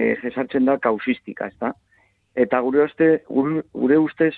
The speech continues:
egon behar den kausistika bakarra izan behar da, e, gaixoen, e, borondatea. Gaixoen ala ez gaixo, e,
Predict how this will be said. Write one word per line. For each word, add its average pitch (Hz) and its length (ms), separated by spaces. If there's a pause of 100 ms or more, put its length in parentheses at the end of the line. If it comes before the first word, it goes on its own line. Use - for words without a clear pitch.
(140)
egon 131 220
behar 151 180
den 143 160
kausistika 139 560
bakarra 139 380 (400)
izan 151 340
behar 151 240
da, 165 120 (440)
e, 123 140 (2000)
gaixoen, 127 640
e, 104 300 (340)
borondatea. 117 640 (260)
Gaixoen 147 480
ala 110 220
ez 117 80
gaixo, 110 320 (100)
e, 107 460